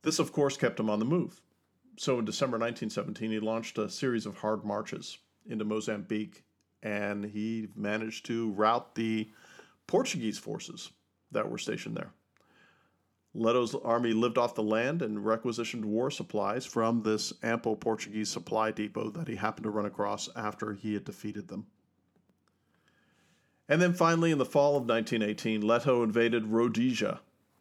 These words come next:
and on November thirteenth, he captured the town of Kasama, one of the only occasions on which a German commander occupied British territory during the war. It was then,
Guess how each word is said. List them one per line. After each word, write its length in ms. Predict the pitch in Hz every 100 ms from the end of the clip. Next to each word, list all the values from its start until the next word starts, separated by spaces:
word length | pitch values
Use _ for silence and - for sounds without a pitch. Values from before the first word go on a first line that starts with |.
| -
and 260 | 117 107 110
on 160 | 107
November 380 | 110 107 117 113
thirteenth, 440 | 113 123 - 147 160
he 80 | 107
captured 420 | 123 123 - 127
the 80 | 107
town 340 | 127 120 120
of 200 | 98 -
Kasama, 640 | 113 - - 127 95 - - _ _ _ _ - _ _ _ _ -
one 180 | 117 131
of 120 | 117
the 180 | 117 -
only 400 | 123 143 143 123
occasions 580 | - 139 123 104 117
on 180 | 135 113
which 200 | 117 113
a 40 | 107
German 440 | 104 110 127 147
commander 720 | - 139 117 104 104 101 - -
occupied 640 | 117 - - - 127 110
British 380 | 113 120 131 -
territory 720 | 127 110 104 - 101 101 101 - -
during 480 | 107 110 113 110 113
the 60 | 101
war. 420 | 101 104 95 90 _ _ _ _ _ _ _ _ _ -
It 160 | 107
was 180 | 113 107
then, 440 | 165 160 98 -